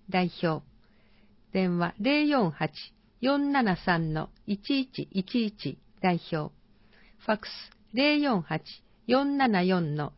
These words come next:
四三八四代表。市民サービスステーション。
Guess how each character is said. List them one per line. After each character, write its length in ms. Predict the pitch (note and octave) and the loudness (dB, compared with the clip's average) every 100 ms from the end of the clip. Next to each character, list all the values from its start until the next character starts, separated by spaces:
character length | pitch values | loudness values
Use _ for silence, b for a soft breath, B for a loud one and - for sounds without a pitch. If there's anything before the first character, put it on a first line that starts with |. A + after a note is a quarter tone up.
| - | -2
四 300 | G#3 C4+ C4+ | 2 2 0
三 320 | - B3 F3+ | 2 2 2
八 360 | - F#3 - G#3+ | 0 -4 -2 0
四 240 | G#3 C3 - - | 0 0 -6 -6
代 240 | F3+ E3+ D3 | -2 -2 -2
表。 220 | - C#3+ C#3+ _ _ b b b b b b b b b _ | -6 -6 -10 _ _ b b b b b b b b b _
市 220 | - E4 | 0 2
民 240 | D4+ A3+ | 4 4
サ 220 | F#3+ C4 C4 | 4 4 4
ー 40 | |
ビ 140 | C4 | 4
ス 160 | A#3+ B3 | -2 -4
ス 120 | - | -4
テ 200 | - A3+ | 0 0
ー 20 | |
シ 160 | - - | 0 -4
ョ 60 | |
ン。 120 | C#3 | -4